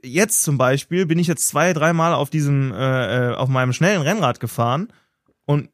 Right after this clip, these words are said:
mir graut's jetzt schon davor, ähm, wieder dann auf diesem langsamen Fahrrad zu fahren, weil das ist wirklich krass, es macht einfach weniger Spaß.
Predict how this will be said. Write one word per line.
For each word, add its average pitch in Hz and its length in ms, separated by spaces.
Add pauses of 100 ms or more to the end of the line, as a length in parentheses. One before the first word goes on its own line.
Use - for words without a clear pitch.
mir 147 160
graut's 151 280
jetzt 165 180
schon 196 160
davor, 180 580
ähm, 160 460 (340)
wieder 156 300
dann 147 120
auf 139 100
diesem 139 220
langsamen 143 380
Fahrrad 175 300
zu 131 80
fahren, 139 420
weil 180 440 (320)
das - 200
ist 156 160
wirklich 202 260
krass, 185 340
es - 140
macht - 280
einfach 170 280
weniger 160 300
Spaß. 170 440